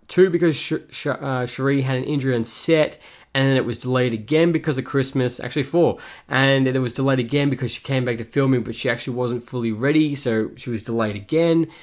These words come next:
So, you know, this movie's been in development ever since, uh, you know, the first one got released back in twenty eighteen.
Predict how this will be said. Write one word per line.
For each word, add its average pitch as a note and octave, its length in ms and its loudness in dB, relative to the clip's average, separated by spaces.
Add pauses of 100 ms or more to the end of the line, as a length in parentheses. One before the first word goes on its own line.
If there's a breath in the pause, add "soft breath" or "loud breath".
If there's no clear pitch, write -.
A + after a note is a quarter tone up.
(340 loud breath)
So, B2+ 400 2
you B2+ 200 0
know, C3 80 2
this F3+ 200 -4
movie's A3+ 260 0
been D#3 160 4
in C#3 60 4
development B2 840 0
ever C#3+ 240 -2
since, A#2+ 580 0 (100)
uh, G#2 580 -2
you A2 60 -6
know, G2+ 100 -6
the G2+ 60 -8
first - 280 0
one A2 100 -2
got G2+ 160 -2
released A#2 300 -2
back A2 160 -4
in G2+ 100 -4
twenty A2+ 280 -2
eighteen. G2+ 560 -2